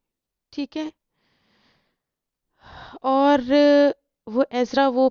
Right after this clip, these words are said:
पॉइजन खा लेता है और उसे एहसास होता है कि ये उसकी मेडिसिन नहीं है, मगर बहुत देर हो चुकी है। वो चीख चीख कर विनी को बुलाता है और क्रिस्टीन पॉइजन वाला बॉक्स छुपा देती है।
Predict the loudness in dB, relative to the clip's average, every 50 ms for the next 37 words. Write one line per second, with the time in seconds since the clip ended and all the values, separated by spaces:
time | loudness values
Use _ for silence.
0 | -2 _ _ _ _ -8 -6 -6 -4 -4 -6 -6 -8 -8 -6 -4 -2 -2 0 0
1 | -2 -2 -2 _ -10 -8 -4 -4 -4 -4 -6 -6 -6 -4 -4 -4 -4 -6 -6 -6
2 | -6 -6 -6 -10 -14 _ -14 -16 -14 -12 -12 -8 -6 -6 -6 -8 -10 -10 -8 -6
3 | -6 -6 -6 -8 -10 -12 -10 -6 -6 -4 -4 -4 -6 -8 -12 -18 -18 _ _ _
4 | _ _ _ _ _ _ _ _ -12 -6 -4 -2 -4 -4 -6 _ _ _ _ _
5 | _ _ _ _ _ _ -4 -2 0 0 0 -2 -2 0 0 0 2 2 2 2
6 | 0 0 -6 -14 -16 -16 -16 -14 -14 -16 -16 _ _ _ _ _ _ -20 -18 -14
7 | -8 -8 -6 -6 -8 -10 -14 -16 -16 -14 _ -10 -8 -6 -6 -4 -4 -4 -4 -6
8 | -8 -8 -6 -4 -4 -4 -4 -6 -8 -10 -8 -8 -8 -8 -10 -14 _ _ _ _
9 | _ -20 -20 -20 -20 _ -18 -18 -14 _ -6 -6 -6 -6 -8 -10 -6 -4 -4 -4
10 | -4 -6 -8 _ -4 -2 -2 -2 -2 -4 -4 -2 -2 -2 -2 -4 -4 -6 -10 -12
11 | -12 -12 -14 -20 -20 -20 -18 -12 -8 -6 -6 -6 -6 -6 -10 -10 _ -16 -16 -14
12 | -14 -14 -16